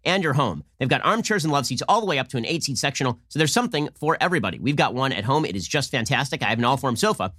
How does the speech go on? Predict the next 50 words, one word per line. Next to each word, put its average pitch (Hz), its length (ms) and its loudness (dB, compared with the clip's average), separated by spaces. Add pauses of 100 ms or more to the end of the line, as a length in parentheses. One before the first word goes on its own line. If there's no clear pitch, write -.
We 131 80 -2
picked 143 160 0
out 123 140 2
a 117 40 -2
three-seat 208 520 0
sofa 147 260 2
with 107 240 -4
chaise 185 320 2 (220)
in 107 100 2
the 95 80 2
sand 185 340 2
color 160 220 2
with 123 140 -2
espresso 139 420 0
legs. 110 240 0 (140)
If 127 100 -2
getting 226 180 2
a 170 60 0
sofa 175 260 0
without 151 300 2
trying 156 300 2
it 113 80 -2
in 113 40 -4
store 175 300 0
sounds 127 220 -2
a 123 40 -4
little 127 140 0
risky, 190 340 0 (220)
you 165 80 4
really 214 140 4
don't 185 120 0
need 170 80 0
to 147 80 -2
worry 220 200 2
about 123 180 2
it 143 40 -2
because 135 160 -2
you 127 60 -2
get - 80 2
a - 40 4
hundred 196 420 0
days 127 320 2
to 151 60 -2
decide 139 260 0
if 123 80 -6
you 131 60 -2
want 113 100 -2
to 120 60 -2
keep - 180 0
it. - 120 -8